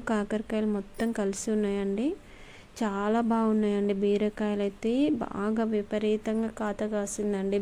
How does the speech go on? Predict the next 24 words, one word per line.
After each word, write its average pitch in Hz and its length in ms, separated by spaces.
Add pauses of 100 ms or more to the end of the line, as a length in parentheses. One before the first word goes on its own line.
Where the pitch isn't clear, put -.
బీరకాయలు. 202 680 (560)
ఇంకా 226 240
సమ్మర్లో 220 460 (100)
వాటర్ 208 460
లేక 208 220 (260)
ఇంకా 214 240 (800)
ఇలా 226 200 (540)
వీడియో 226 280 (120)
తీయలేదండి, 214 680 (140)
ఇంకా 214 160 (100)
దీనికి 208 340 (100)
ఎక్కువ 220 220 (100)
పట్టించుకోలేదు 208 840 (140)
వాటర్ 202 420
లేక 202 240 (140)
బోర్లో. 202 420 (880)
ఇంకా 220 240 (220)
ఇదంతా 214 420
ఇక్కడ 214 180 (160)
ఏమో 226 220 (1160)
ఇంకా 226 160 (100)
ఇది 220 240
సీడ్స్ 220 400
కోసం 220 260